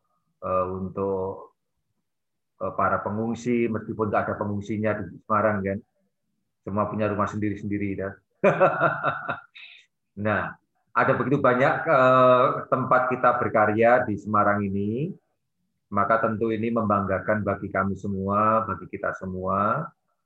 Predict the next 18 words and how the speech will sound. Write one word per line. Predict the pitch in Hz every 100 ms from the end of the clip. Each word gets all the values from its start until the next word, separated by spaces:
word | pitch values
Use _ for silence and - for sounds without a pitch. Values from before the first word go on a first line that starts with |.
| _ _ _
dan | 113 104 -
berharap | 101 101 98 117 -
ke | -
depan, | 110 - 123 131 143 143 - - _ _ _ -
eh, | 113 110 110 110 110 110 110 107 - -
para | 107 107
frater | - 110 104 123 120
yang | 113 107
nantinya | 104 98 107 104 107 110 107 110 107 _ _ _ -
akan | 104 - 104 101
ikut | 117 104
memegang, | 107 104 - 110 101 98 92 92 92 _ _ _ _ _
eh, | 101 98 98 95 98
apa | - 101 98
itu, | 113 135 - -
karya-karya | 98 101 98 101 98 98 104
ini | 98 117 131 131 127 _ _ _ _
diharapkan | 107 98 98 - 110